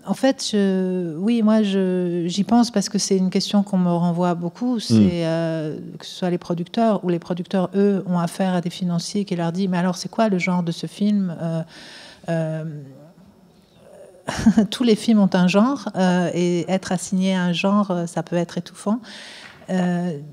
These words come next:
Speaker 1: du coup, je, je, non, je, je pense que je fais un cinéma. Moi, j'ai toujours, je suis toujours optimiste. Je me dis, mais dé-, c'est un cinéma pour les gens qui aiment le cinéma. C'est ça, mon public.
Speaker 2: Mm.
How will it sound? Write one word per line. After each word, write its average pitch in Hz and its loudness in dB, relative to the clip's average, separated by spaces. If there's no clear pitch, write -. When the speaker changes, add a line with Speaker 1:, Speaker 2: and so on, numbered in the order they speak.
Speaker 1:
du 196 -4
coup, 247 0
je, 196 2
je, 202 0
non, 240 2
je, 202 2
je 190 -2
pense 220 0
que 202 -2
je 190 -2
fais 196 0
un 190 4
cinéma. 196 2
Moi, 233 4
j'ai 208 2
toujours, 208 0
je 170 -6
suis - -14
toujours 208 0
optimiste. 220 2
Je - 0
me 185 4
dis, 190 0
mais 175 4
dé-, 170 -8
c'est 175 -4
un 170 0
cinéma 185 0
pour 190 -6
les 175 -2
gens 190 4
qui 190 -2
aiment 175 0
le 170 0
cinéma. 190 0
C'est - -10
ça, 226 2
mon 202 4
public. 185 -6
Speaker 2:
Mm. 120 0